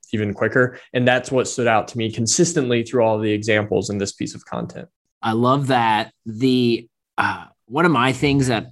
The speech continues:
Speaker 2: I, I took away just in, in thinking about, like, P L G is I had this moment of, like, being like, "Of, of course, like, here are some recommendations." And it was from the, of, and of course, these make sense to me because it came from the context of, like,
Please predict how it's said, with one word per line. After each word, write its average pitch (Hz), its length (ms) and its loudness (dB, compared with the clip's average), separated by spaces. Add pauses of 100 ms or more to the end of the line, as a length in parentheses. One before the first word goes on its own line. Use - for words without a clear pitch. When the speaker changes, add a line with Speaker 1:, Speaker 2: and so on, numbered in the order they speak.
Speaker 2:
I, 107 320 2
I 104 140 2
took 110 260 0
away 110 380 2
just 98 320 -2
in, 98 240 2
in 98 160 2
thinking 101 360 0
about, 95 240 2
like, 95 280 -2
P 104 160 2
L 95 100 4
G 95 540 2
is 98 480 2 (280)
I 123 80 -4
had 190 200 2
this 165 180 0
moment 123 380 2
of, 98 100 -2
like, 95 260 -2
being 104 200 2
like, 92 260 0 (240)
"Of, 131 220 0 (180)
of 127 240 -2
course, 110 640 0 (140)
like, 98 240 0
here 107 240 2
are 92 40 2
some 101 220 0
recommendations." 95 960 0 (560)
And 113 300 2
it 120 120 0
was 120 180 2
from 135 380 0
the, 117 360 -2
of, 117 240 -2
and 135 160 4
of 113 140 0
course, 156 320 2
these 110 240 -2
make 101 200 2
sense 101 360 0
to - 80 -4
me 98 360 2
because 127 300 2
it 120 140 -2
came 143 180 0
from 139 160 0
the 117 80 2
context 117 680 0
of, 104 180 2
like, 101 280 2